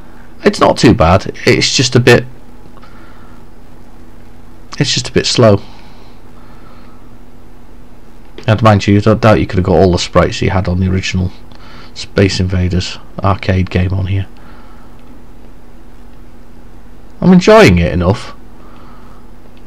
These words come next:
I think though it's one of these games where I could, I could literally con-, clear levels to my heart's content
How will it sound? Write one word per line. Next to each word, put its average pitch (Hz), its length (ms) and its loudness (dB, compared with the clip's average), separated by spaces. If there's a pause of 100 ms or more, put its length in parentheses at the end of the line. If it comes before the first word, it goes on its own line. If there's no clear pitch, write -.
(400)
I - 60 0
think 151 240 6
though 120 160 8
it's - 140 2
one 127 100 6
of 123 40 10
these 117 120 6
games 113 300 6
where 101 140 6
I 101 100 6
could, - 320 -4
I 107 100 4
could 101 140 0
literally 104 440 4 (240)
con-, - 160 2 (560)
clear 120 260 8
levels 107 440 6
to 95 120 4
my 98 100 6
heart's 101 260 6
content 95 440 2